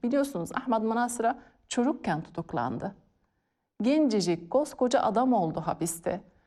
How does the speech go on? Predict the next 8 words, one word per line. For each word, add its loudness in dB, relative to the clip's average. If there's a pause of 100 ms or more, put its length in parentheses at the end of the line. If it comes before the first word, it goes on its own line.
(300)
Annesine 2
sarılmak 2
ister, 0
annesi 2
de 6
ona 0
sarılmak -4
ister. -6